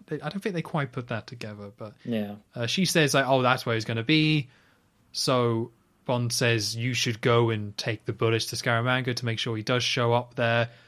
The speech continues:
Speaker 1: Of which he then just starts pouring champagne and gives her a glass, and then, like, has a little toast between the two, and she's like, "Oh, let's drink to that," or something, and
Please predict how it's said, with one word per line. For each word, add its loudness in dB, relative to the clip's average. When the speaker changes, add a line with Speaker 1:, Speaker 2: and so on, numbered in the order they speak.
Speaker 1:
Of -4
which -2
he -2
then 0
just -2
starts -2
pouring -2
champagne -2
and -2
gives 2
her 4
a 4
glass, 4
and 0
then, -2
like, -4
has -4
a -2
little 0
toast 0
between -2
the 0
two, -2
and -6
she's -8
like, -2
"Oh, 0
let's -2
drink -2
to -4
that," 0
or -10
something, -6
and -8